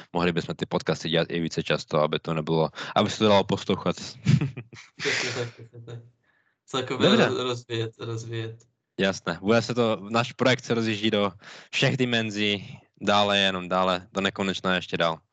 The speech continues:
Speaker 2: Přesně tak, takže
Speaker 1: Tak je.
Speaker 2: jenom bych chtěl poděkovat za dnešní strávený čas. Kdyby se náhodou tady ještě někdo, kdo
Speaker 1: Mhm.
Speaker 2: poslouchal, dokoukal, tak děkujeme a uslyšíme se, vidíme se příště.
Speaker 1: Děkujeme, jste úžasní, že po sobě něco děláte a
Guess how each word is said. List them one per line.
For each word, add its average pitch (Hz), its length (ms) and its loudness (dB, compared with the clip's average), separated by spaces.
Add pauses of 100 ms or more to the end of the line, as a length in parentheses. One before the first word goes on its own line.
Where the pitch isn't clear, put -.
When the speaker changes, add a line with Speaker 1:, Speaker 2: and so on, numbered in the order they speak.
(200)
Speaker 2:
Přesně 127 340 -10
tak, 120 220 -10 (220)
takže 123 400 -6
Speaker 1:
Tak 98 180 2
je. 98 80 2
Speaker 2:
jenom 156 380 2
bych 156 120 -4
chtěl 160 140 2
poděkovat 143 580 2
za 135 140 0
dnešní 131 300 -6
strávený 123 380 -2
čas. 120 160 -6
Kdyby 139 240 0
se 143 120 -4
náhodou 135 380 2
tady 123 200 0
ještě 120 200 -6
někdo, 120 300 -6 (360)
kdo 107 180 0
Speaker 1:
Mhm. 131 80 2
Speaker 2:
poslouchal, 131 480 -2
dokoukal, 123 580 -4
tak - 300 -8 (1120)
děkujeme 123 680 0
a 117 260 -2 (640)
uslyšíme 143 640 -4
se, 139 140 -6
vidíme 123 360 -4
se 120 140 -10
příště. 117 520 -12 (500)
Speaker 1:
Děkujeme, 107 640 0
jste - 180 0
úžasní, 110 500 0
že 107 100 4
po 104 140 -6
sobě 98 280 0
něco 98 260 -2
děláte 101 560 4
a 90 400 2